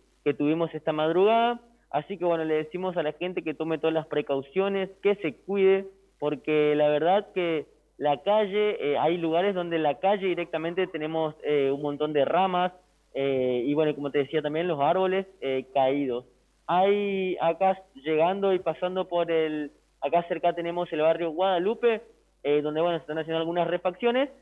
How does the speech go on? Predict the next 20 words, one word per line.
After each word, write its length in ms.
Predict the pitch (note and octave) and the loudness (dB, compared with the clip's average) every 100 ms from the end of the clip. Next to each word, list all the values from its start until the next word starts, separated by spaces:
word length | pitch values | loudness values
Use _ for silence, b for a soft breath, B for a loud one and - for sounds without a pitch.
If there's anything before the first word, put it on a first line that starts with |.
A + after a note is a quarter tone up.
| _ _ _ | _ _ _
y, 80 | C4+ D4 C4+ | 0 2 2
eh, 440 | G#3+ G#3+ G#3+ G#3 G3+ - | 2 2 4 2 -2 -6
se 40 | |
encuentra 520 | G3+ F3+ A3 A#3 A#3 A3+ | -6 0 0 2 0 0
cerrado 720 | G#3+ G3 G#3+ A3+ A#3+ C#4+ - | -2 2 2 4 2 0 0
con 340 | G#3+ A#3+ A#3+ | 0 0 -2
chapas, 500 | - A#3 A#3 B3 C4+ C4+ | 0 0 0 0 0 -2
y 160 | G3 | -4
las 220 | G3 E3+ - | 0 0 0
chapas 320 | G3 G#3+ G#3+ - | -2 0 -4 -8
también, 480 | D#3+ E3+ F#3+ G#3 - | -4 -2 0 -2 -4
eh, 200 | D#3 D3+ D#3 | -2 -2 0
fueron 280 | D#3+ E3 | -2 0
dobladas. 720 | D3+ D3 E3 F#3 F#3 F3+ F3+ - _ _ _ - | 0 0 2 4 4 4 2 -4 _ _ _ -6
Eh, 520 | C#3+ C3+ C3 C3 B2+ | -2 0 0 0 0
hay 180 | G2 C#3 | 2 2
algunas 300 | C3+ C#3+ C#3 | 0 -4 -6
chapas 280 | D3+ C#3+ C#3+ | -6 -4 -6
que 200 | - C3 | -4 -6
fueron 520 | B2+ C3+ C#3 C3+ C3 | -4 -4 -2 -2 -6